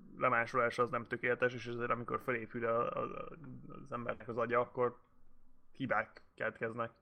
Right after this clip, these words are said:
Tehát így se-, semmilyen ponton nem tudjuk pontosan, hogy hogy néz ki, meg hogy pontosan hogy van összerakva. És ezért van egyediség, de, de, de,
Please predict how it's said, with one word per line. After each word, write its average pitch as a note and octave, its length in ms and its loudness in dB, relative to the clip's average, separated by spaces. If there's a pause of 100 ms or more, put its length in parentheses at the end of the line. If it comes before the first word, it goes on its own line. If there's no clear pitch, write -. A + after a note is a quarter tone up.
(320)
Tehát C3 200 -2
így C#3+ 220 0
se-, D#3 260 4
semmilyen D3 400 4
ponton A#2+ 340 2
nem B2 300 -2
tudjuk A#2+ 260 -2
pontosan, A#2+ 380 0
hogy A2+ 140 -2
hogy A#2 180 0
néz A#2 220 -4
ki, - 80 -6
meg A#2+ 160 0
hogy A2+ 140 -2 (160)
pontosan A#2 420 -4
hogy A2+ 240 -2
van A2+ 140 0
összerakva. A#2 640 0 (360)
És B2 100 -4
ezért B2 240 4
van C#3 180 6
egyediség, A#2+ 640 0
de, A#2 160 4
de, A#2+ 340 0
de, A#2 420 2